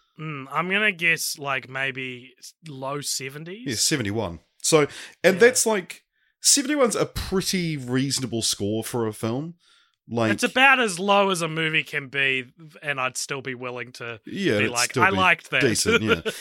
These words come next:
Speaker 1: <laughs>
Speaker 2: But I, like, a, a lot of Jurassic World I really like, and
Speaker 1: Mm.
Speaker 2: it, it's not perfect. Some of it, it's, it is so stupid,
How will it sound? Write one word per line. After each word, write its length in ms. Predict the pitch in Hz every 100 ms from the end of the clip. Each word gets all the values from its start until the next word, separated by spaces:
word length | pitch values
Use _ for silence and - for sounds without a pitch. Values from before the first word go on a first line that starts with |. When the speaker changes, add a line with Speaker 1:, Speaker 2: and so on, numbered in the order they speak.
| - - - -
Speaker 1:
<laughs> 40 |
Speaker 2:
But 180 | 185 -
I, 120 | 160
like, 260 | - 214 -
a, 120 | - -
a 140 | 170
lot 240 | 185 180 202
of 100 | 220
Jurassic 340 | 202 180 156
World 200 | 127 120
I 80 | 104
really 800 | 113 98 104 117 110 107 98 -
like, 680 | 95 98 85 85 - - - -
and 420 | 139 139 139 131
Speaker 1:
Mm. 480 | - 131 127 120 117 _ -
Speaker 2:
it, 160 | 170 165
it's 240 | 165 -
not 160 | 190 -
perfect. 340 | 143 127 120
Some 140 | - 151
of 140 | 139
it, 140 | 120 110
it's, 240 | - -
it 260 | 110 98 -
is 220 | 104 -
so 180 | 123 107
stupid, 560 | - 104 95 - 107